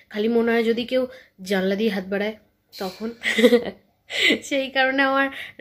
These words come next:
শীতকালেতে এরকম এগারোটা, সাড়ে এগারোটার সময় রান্নাঘরে যেতে একটু ভয় ভয় লাগে, তাই জন্য বললাম। তো চলো, আজকে আর বকতে পারছি না, পিঠে পিঠে খেয়ে এবার জোরদার ঘুম পাচ্ছে।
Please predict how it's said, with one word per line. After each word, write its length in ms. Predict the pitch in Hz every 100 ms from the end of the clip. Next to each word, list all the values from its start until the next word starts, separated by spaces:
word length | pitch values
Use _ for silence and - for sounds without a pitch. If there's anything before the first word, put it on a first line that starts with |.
| 196
শীতকালেতে 840 | - 233 - 254 254 254 262 254
এরকম 360 | 240 240 247 247 -
এগারোটা, 400 | 254 233 233 233
সাড়ে 220 | 240 226 214
এগারোটার 280 | 226 226
সময় 300 | 233 240 247
রান্নাঘরে 540 | 240 208 214 214 214 220
যেতে 200 | 220 220
একটু 200 | 220 240 - - _
ভয় 200 | 208 196
ভয় 160 | 190 190
লাগে, 260 | 185 180 196
তাই 200 | 202 202
জন্য 200 | 247 269
বললাম। 420 | 214 190 185 190 _ _ - - - -
তো 320 | 214 214 214
চলো, 480 | 214 233 233 285 311
আজকে 580 | 247 226 226 262 262
আর 260 | 233 220 226 214 _ _ _ 202
বকতে 240 | 196 226
পারছি 380 | 220 202 - 233
না, 200 | 277 320 - - -
পিঠে 280 | - 214 226
পিঠে 320 | 220 220 220
খেয়ে 280 | 220 220 220
এবার 320 | 208 208 214 208 _ _ _ 190
জোরদার 480 | 208 208 214 269 277
ঘুম 260 | 240 254
পাচ্ছে। 500 | 247 247 247 - 302